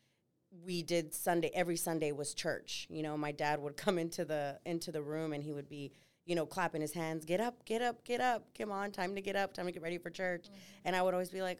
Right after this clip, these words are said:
Speaker 1: "Oh, do I have to go to church? Like, can I stay home?" And he's like, "You don't have to go to church. You get to go to church," you know? And we had our routine and it was very consistent. Um, but the house was full in love. It was full of love,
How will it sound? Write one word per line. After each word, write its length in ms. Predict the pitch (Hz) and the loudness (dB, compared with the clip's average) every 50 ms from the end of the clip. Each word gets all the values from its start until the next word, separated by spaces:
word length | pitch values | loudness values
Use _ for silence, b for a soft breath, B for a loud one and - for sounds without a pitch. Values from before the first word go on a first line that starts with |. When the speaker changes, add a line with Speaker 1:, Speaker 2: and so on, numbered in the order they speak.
| - | -6
Speaker 1:
"Oh, 160 | - 214 214 214 - - - | -8 -8 -8 -10 -12 -14 -14
do 80 | - - - | -14 -12 -10
I 120 | - 254 226 - - | -10 -10 -8 -6 -4
have 200 | 131 151 - - | -4 -4 -4 -4
to 100 | - - | -8 -8
go 140 | 220 214 208 | -4 -4 -4
to 100 | 208 208 | -4 -4
church? 420 | 214 - 214 208 208 208 - 156 | -6 -4 -4 -4 -4 -4 -6 -8
Like, 140 | 180 185 - | -10 -10 -8
can 100 | - 196 | -8 -8
I 100 | 196 208 | -6 -6
stay 260 | 220 - - - 214 | -8 -8 -8 -8 -6
home?" 480 | 214 214 208 170 160 160 165 170 185 185 | -6 -6 -4 -4 -2 -2 -2 -2 -2 -2
And 140 | 165 160 156 b b b b b b b | -2 -4 -6 b b b b b b b
he's 100 | b - | b -6
like, 160 | 185 170 170 175 | -6 -6 -4 -2
"You 60 | 202 | 0
don't 160 | 220 208 151 175 | 0 0 0 0
have 180 | 165 196 214 - | -2 -2 -2 -2
to 100 | - 180 | -4 -4
go 100 | 160 170 156 | -2 0 0
to 80 | 151 | 0
church. 320 | 156 - 180 160 156 - 190 | -2 -2 -4 -4 -6 -6 -8
You 80 | 196 | -6
get 220 | 170 156 170 165 - | -2 0 0 0 0
to 100 | - 151 | -4 -4
go 120 | 139 131 | -4 -4
to 80 | 117 107 | -4 -6
church," 360 | - - - 95 - - - - | -8 -10 -10 -12 -12 -12 -8 -4
you 120 | 170 170 | -2 0
know? 220 | 165 160 165 165 - - | 2 2 2 2 2 0
And 120 | 175 170 | 0 2
we 100 | 170 175 180 | 2 2 0
had 240 | 156 175 175 175 175 | 0 0 0 2 4
our 120 | 180 180 | 2 2
routine 560 | 165 175 175 160 165 - - 196 196 196 190 170 | 2 0 -4 -4 -4 -4 -4 -2 -2 0 0 0
and 120 | 156 151 | 0 0
it 60 | 151 151 | -2 -2
was 160 | 151 156 151 | -2 -4 -4
very 300 | 151 160 151 156 160 156 | -2 -2 0 0 0 -2
consistent. 840 | 156 - - 151 - - - 151 147 - - 156 156 175 196 - - b b b b b b b _ - | -4 -8 -10 -10 -8 -8 -8 -8 -8 -6 -6 -4 -4 -4 -4 -6 -10 b b b b b b b _ -4
Um, 320 | 170 160 160 156 156 - - - | -2 -2 0 0 -2 -4 -6 -8
but 120 | 175 170 | -8 -6
the 80 | - 160 | -4 -4
house 360 | 143 160 160 156 165 - - | -2 0 0 0 0 -2 -4
was 140 | 185 175 - | -6 -6 -6
full 220 | - 160 156 151 | -6 -6 -6 -4
in 100 | 156 170 | -4 -4
love. 240 | 196 277 262 156 127 - - - | -4 -4 -6 -6 -8 -10 -10 -6
It 80 | - 180 | -2 -2
was 140 | 180 175 180 | 0 -2 -2
full 220 | - 254 269 233 | -2 0 2 2
of 80 | 185 160 | 2 0
love, 240 | 156 143 110 85 | -2 -6 -6 -6